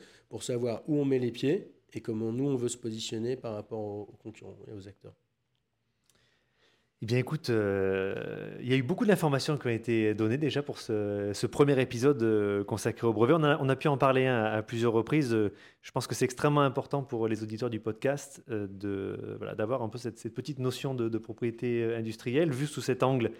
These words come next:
Speaker 2: pratique, parce qu'effectivement, tu es, tu es un praticien. Et on voit que parfois, quand l'avocat vient et vous dit : Ah bah, il faut si-, il faut signer un N D A, alors on dit : « Ah bah, encore une signature, ça sert à rien. »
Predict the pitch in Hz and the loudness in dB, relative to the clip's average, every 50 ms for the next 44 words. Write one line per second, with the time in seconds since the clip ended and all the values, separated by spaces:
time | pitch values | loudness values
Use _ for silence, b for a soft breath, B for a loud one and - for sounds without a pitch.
0 | B B B - - 131 131 - 233 233 - 135 - - 117 107 - 107 - - | B B B 0 0 2 2 2 -2 -4 -4 -8 -10 -8 -8 -8 -8 -8 -8 -4
1 | 123 131 113 - 117 107 104 - - 107 104 98 - 117 - - 110 - - 143 | -4 -4 -4 -2 -2 -2 -2 -2 -2 -2 -2 -2 -4 -6 -6 -6 -6 -2 0 0
2 | 156 180 185 B B B B B B B B B B B B B _ _ _ - | 0 0 -2 B B B B B B B B B B B B B _ _ _ 0
3 | 123 120 120 120 113 113 135 160 175 170 170 143 139 143 143 139 131 - - - | 0 2 2 2 2 4 4 4 4 4 2 2 4 4 4 2 0 -4 -8 -12
4 | - - - 139 135 - 123 107 110 117 107 110 110 - 123 120 117 107 113 123 | -10 -4 -4 -4 -2 -4 -4 -4 -2 -2 -2 -2 -2 -2 0 0 0 0 0 0
5 | 127 127 123 113 104 107 101 110 120 123 117 104 110 110 110 127 117 - 117 - | 2 2 0 0 0 -2 -4 0 2 4 4 6 6 4 4 0 -2 -2 -2 -4
6 | 135 123 117 - - 120 - - 131 131 131 127 123 127 127 127 120 120 120 127 | -4 -4 -4 -6 -10 -10 -8 -6 -4 -2 2 2 4 4 2 2 2 2 4 6
7 | 127 131 131 135 131 120 113 110 104 107 110 110 117 117 117 113 113 113 113 127 | 6 6 6 4 4 2 2 0 -2 -2 -2 -2 0 0 0 0 -2 -2 -2 0
8 | 120 120 117 110 - 123 110 107 104 - 127 117 117 107 - 120 98 95 98 113 | 0 -2 -2 -6 -6 -6 -6 -6 -4 -6 -6 -6 -6 -8 -6 -6 -6 -2 -2 -2
9 | 143 | -2